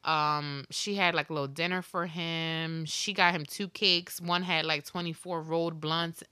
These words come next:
on it. The other one had actual money, like, r-, stacks of money rolled into it. Um, and then, oh, excuse me, sorry. And then the big thing that she gave him was a necklace from Shine Jewelers with his grandmom's picture on it.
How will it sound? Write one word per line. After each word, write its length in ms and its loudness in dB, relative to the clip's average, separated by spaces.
on 260 0
it. 320 0
The 100 0
other 140 2
one 120 2
had 160 4
actual 420 2
money, 560 0
like, 280 4
r-, 220 -14
stacks 420 2
of 100 -4
money 280 -2
rolled 300 0
into 380 -4
it. 280 0
Um, 440 4
and 140 0
then, 340 -2
oh, 140 0
excuse 300 -4
me, 120 -2
sorry. 320 6
And 120 0
then 100 0
the 80 2
big 300 6
thing 500 2
that 180 0
she 100 -6
gave 240 4
him 200 -2
was 340 2
a 100 0
necklace 540 -2
from 240 -6
Shine 440 2
Jewelers 640 -2
with 100 -4
his 160 -4
grandmom's 600 4
picture 380 2
on 240 -2
it. 180 -8